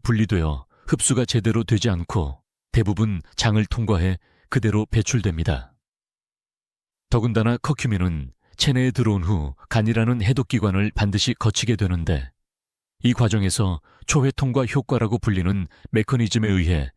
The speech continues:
대부분이 분해되어 소변으로 배출되며 체내 농도가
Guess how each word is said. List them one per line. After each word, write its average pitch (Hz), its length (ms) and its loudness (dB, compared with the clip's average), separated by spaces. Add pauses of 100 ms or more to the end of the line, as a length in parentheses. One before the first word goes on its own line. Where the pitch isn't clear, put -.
(280)
대부분이 120 460 2
분해되어 90 580 0 (160)
소변으로 117 540 2
배출되며 85 800 0 (320)
체내 135 260 2
농도가 95 580 0